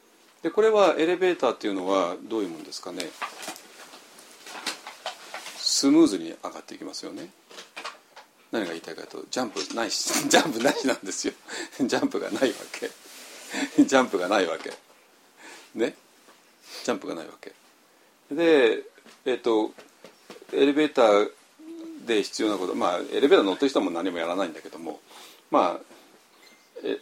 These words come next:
まあ、エレベーターを使ってこうやって上がっていく。まあ、もし自力のエレベーターがあったとしたらね。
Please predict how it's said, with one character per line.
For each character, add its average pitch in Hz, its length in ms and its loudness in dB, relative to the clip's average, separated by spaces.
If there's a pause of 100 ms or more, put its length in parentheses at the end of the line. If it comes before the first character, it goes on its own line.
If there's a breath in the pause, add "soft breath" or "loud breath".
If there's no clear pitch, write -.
(120)
ま 110 120 0
あ、 95 40 2
エ 98 60 0
レ 101 140 2
ベ 107 140 4
ー 98 60 -6
タ 85 140 0
ー - 340 -10
を 92 220 -6 (220)
使 - 200 -10
っ 85 60 -6
て 107 300 0
こ - 140 -6
う - 20 -4
や 80 60 -10
っ - 20 -20
て - 160 -8
上 92 200 -6
が 90 120 -6
っ - 40 -16
て - 180 -16
い - 60 -12
く。 - 300 -12
ま 151 160 6
あ、 104 60 4
も 113 160 0
し 98 180 -2
自 107 180 -4
力 147 220 6
の 156 100 8
エ 143 60 10
レ 139 100 12
ベ - 120 10
ー - 40 8
タ - 120 6
ー - 40 4
が - 100 6
あ - 40 10
っ - 60 4
た - 120 -2
と 101 120 -2
し - 80 -6
た 107 100 2
ら 87 80 -4
ね。 151 200 -4